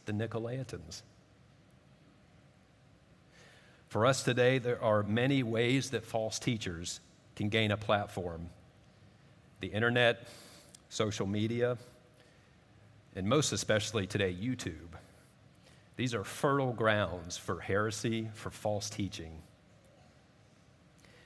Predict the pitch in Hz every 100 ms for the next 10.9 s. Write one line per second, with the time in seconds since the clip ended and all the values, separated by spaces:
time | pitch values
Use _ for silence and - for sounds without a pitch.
0 | - - - 127 139 131 135 135 139 123
1 | 107 92 - 101 98 - 110 - 92 87
2 | - - - 117 104 101 107 107 95 85
3 | 98 - - - - - - - - -
4 | - - - _ _ - - - - 120
5 | 123 120 120 - - - 113 131 139 123
6 | 110 117 127 - 127 120 113 107 104 127
7 | 120 - 113 117 110 - - 98 90 -
8 | 87 - 135 127 135 127 107 101 120 120
9 | 107 110 113 120 120 - - - - -
10 | - - - 110 123 110 127 117 -